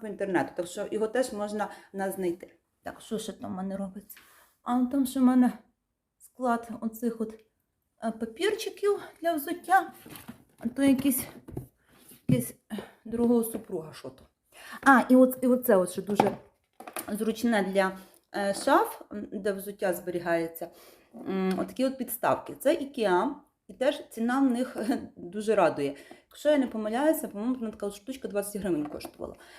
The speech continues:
Ну, і воно для того, що, м, економиться місце, да, бо так от, е, два поверхи можна. Так, ну, <laughs> ніби із взуттям розібралися. Ну, і ще от зверху в мене залишилося дві шафи,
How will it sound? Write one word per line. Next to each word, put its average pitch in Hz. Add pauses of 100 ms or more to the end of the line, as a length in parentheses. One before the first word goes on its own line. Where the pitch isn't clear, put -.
(200)
Ну, 339
і 427
воно 359
для 277
того, 302
що, 262 (140)
м, 220
економиться 254
місце, 269
да, 240
бо 233
так 196
от, 202 (120)
е, 180
два 180
поверхи 135
можна. - (1200)
Так, - (160)
ну, 339
<laughs> -
ніби 277
із 220
взуттям 208
розібралися. - (1400)
Ну, 311
і 240
ще 254
от 240
зверху 202
в 185
мене 196
залишилося 196
дві 190
шафи, 302